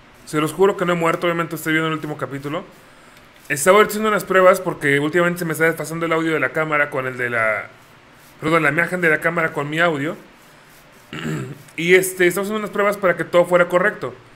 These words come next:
Entré tanto al Minecraft, me salí a la página principal, volví a entrar ahorita ya para grabar y me di cuenta que está así, me quedé, "What the fuck?". Entonces, voy caminando a lo que es mi casa, los waypoints todavía están ahí, es una,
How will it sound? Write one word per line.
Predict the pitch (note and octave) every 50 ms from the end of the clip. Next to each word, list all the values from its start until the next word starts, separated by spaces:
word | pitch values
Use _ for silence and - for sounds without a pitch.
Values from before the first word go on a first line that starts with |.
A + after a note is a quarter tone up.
| - - - - -
Entré | C#3+ C#3 C#3+ E3
tanto | A#2 F3+ F#3 F#3 - - F#3+
al | F#3+
Minecraft, | G3+ G#3 G3+ G3 F#3+ G3 G3+ G#3 G3+ - - - - -
me | - C#3+ C#3+
salí | B2+ - C#3+ C#3 D3 D#3 D#3+
a | D#3+
la | D#3+ D#3+
página | D#3+ C#3+ E3 E3 E3
principal, | - F3 E3+ D3+ D#3+ D#3 - F3+ F3+ F3+
volví | D#3 C#3+ C3 C3+ D3+ D#3+
a |
entrar | D#3+ D#3 D#3 D#3+ D#3+
ahorita | E3 D#3+ D#3 D#3 E3
ya | E3 D#3+ D#3 D#3+
para | D#3+ D#3+
grabar | D#3+ D#3+ D#3+ E3 D#3+ D#3+ E3+ F3 - - - - - - - - - - - -
y | -
me | D3 D3+
di | D#3+ E3+
cuenta | E3 - F#3+ F#3+ -
que | - -
está | D#3+ D3+ - F3
así, | D#3+ F3+ A3 G#3 E3+ D3
me | D3 C#3
quedé, | D3 C#3+ D3 D3
"What | C#3+ C#3+ G3+ B3
the | - D4
fuck?". | D4+ - E4+ F4 F4+ - - - - - - - - - - - - - - - - - - -
Entonces, | C#3+ D3+ D#3 D3 D#3+ F#3 G3 G3 F#3 F#3 G3 G3 G3 F#3+ F#3+ - - - - - - -
voy | C#3+ E3 F3
caminando | F3+ A3 G#3 G#3 G3 G3 G3 G3 G3
a | F#3+
lo | F#3+ F3+ F#3
que | F#3
es | F3+
mi | F#3 F#3+ F3+
casa, | F#3 F#3 E3 D#3 D3+ F3
los | E3 D#3 C#3
waypoints | C#3+ D#3 E3 D#3+ F#3 F3+ F3 F3 -
todavía | F3+ E3 E3 E3+ E3+
están | D#3 D3+ - E3 D#3+ D3+
ahí, | C#3+ C#3+ D#3
es | E3 D#3
una, | D#3+ D#3 D#3 D3+